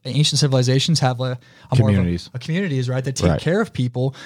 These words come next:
Speaker 1: where they have the emotional space to be able to grow up and develop. And then when they hit a certain age, the men take 'em out and they beat the shit out of 'em or whatever they do in those civilizations, right?
Speaker 2: Right.
Speaker 1: Um, but they, they are in a space to be able to emotionally depend on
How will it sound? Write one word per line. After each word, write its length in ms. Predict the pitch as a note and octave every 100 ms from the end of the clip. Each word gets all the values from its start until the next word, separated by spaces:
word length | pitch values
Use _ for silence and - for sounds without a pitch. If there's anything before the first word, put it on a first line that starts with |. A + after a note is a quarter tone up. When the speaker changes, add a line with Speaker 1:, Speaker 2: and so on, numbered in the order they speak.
| - -
Speaker 1:
where 200 | C#3 C#3
they 120 | C#3
have 260 | B2 F#3+ G#3+
the 80 |
emotional 360 | E3 C#3+ C#3 D3
space 320 | C3 C3+ C3+
to 100 | -
be 100 | B2+
able 80 | B2+
to 80 | A#2+
grow 220 | A#2+ B2
up 80 | B2
and 80 | C3
develop. 400 | A2 A#2+ C#3+ E3+
And 100 | C#3
then 100 | C3 - - -
when 120 | C3
they 40 |
hit 160 | B2 C#3
a 60 | C3
certain 240 | D3 B2
age, 260 | B2 D#3+ D#3
the 80 |
men 300 | B2 B2 C#3
take 240 | B2+ C#3+ C#3
'em 100 | C3+
out 220 | C#3 F3
and 80 | B2+
they 80 | -
beat 120 | - B2
the 60 |
shit 160 | - D3
out 80 | D#3
of 100 | E3
'em 80 |
or 60 | F#3
whatever 240 | C#3 C#3+
they 80 | C#3+
do 220 | C3 D#3+
in 80 | D#3
those 160 | C3 B2+
civilizations, 580 | C#3+ B2+ B2 C3 D#3+ B2+
right? 180 | B2+
Speaker 2:
Right. 240 | D3+ E2+ - - -
Speaker 1:
Um, 320 | C#3+ C#3+ C#3
but 160 | C#3 D#3 D3
they, 160 | F3
they 200 | D3 E3 D#3 _ -
are 240 | F3+ G3
in 80 | F3
a 40 |
space 300 | D3+ - F#3 -
to 80 |
be 100 | D3
able 100 | C#3
to 100 | C#3 C#3
emotionally 540 | B2+ D3 D#3+ E3 D3
depend 520 | B2 A#2+ C#3 E3 D3
on 340 | B2 B2+ B2